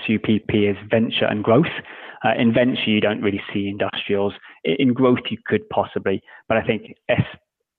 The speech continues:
B O would be the one that would be more balanced across all of our five sectors. But S U P P will, will retain a much stronger focus on both healthcare and I T, and then have a bit of consumer and a bit of, um,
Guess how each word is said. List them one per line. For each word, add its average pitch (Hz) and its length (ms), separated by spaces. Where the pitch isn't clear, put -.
B 107 180
O 117 240
would 101 200
be 107 80
the 101 80
one 104 140
that 107 60
would - 120
be 104 60
more 107 220
balanced 101 340
across - 180
all 117 320
of 98 100
our 92 180
five 98 260
sectors. - 360
But - 120
S - 140
U 104 100
P 107 180
P 101 320
will, 98 220
will 110 100
retain 107 680
a - 60
much 143 420
stronger 110 260
focus 104 420
on 98 100
both 101 180
healthcare 101 540
and 98 80
I 98 120
T, 107 240
and 101 100
then 98 80
have 101 100
a 101 120
bit - 200
of - 120
consumer 98 580
and 98 140
a 95 80
bit 98 260
of, 98 360
um, 98 580